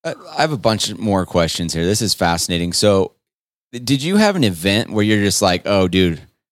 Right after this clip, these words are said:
I own this"? This is like, like, what's your superpower, Dean? You're just like, "Dude, I, I'm as good as anyone, any other Ranger at this specific one."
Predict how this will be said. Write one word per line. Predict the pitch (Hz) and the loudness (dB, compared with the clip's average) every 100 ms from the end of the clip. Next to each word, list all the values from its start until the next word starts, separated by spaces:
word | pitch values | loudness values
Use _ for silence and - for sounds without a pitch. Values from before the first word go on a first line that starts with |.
| _ _ | _ _
I | 90 92 - | -2 -2 0
own | 92 90 90 | 0 0 2
this"? | 87 87 | 2 0
This | 92 87 | 0 0
is | 95 | 0
like, | 90 90 - | 0 -2 -2
like, | 87 98 | -2 -2
what's | 110 139 - | 0 0 2
your | 127 | 2
superpower, | 107 - 104 101 87 92 90 90 | 2 0 0 -2 0 2 2 2
Dean? | 92 92 95 | 0 0 0
You're | 90 | -2
just | - | 0
like, | 90 87 _ | 0 -2 _
"Dude, | 98 90 | 0 2
I, | 95 - 101 | 2 2 0
I'm | 104 | 0
as | 85 | 0
good | 101 | 0
as | 90 90 | 2 2
anyone, | 90 87 87 87 82 _ _ _ _ - | 2 2 2 0 -4 _ _ _ _ 0
any | 123 117 | 2 4
other | 107 101 | 4 4
Ranger | 95 95 95 85 95 - | 2 2 2 2 2 2
at | 90 87 - - | 2 0 -2 -10
this | 85 80 101 - | -8 0 0 0
specific | - - 95 85 - | 0 0 0 -2 -2
one." | 87 80 | 0 0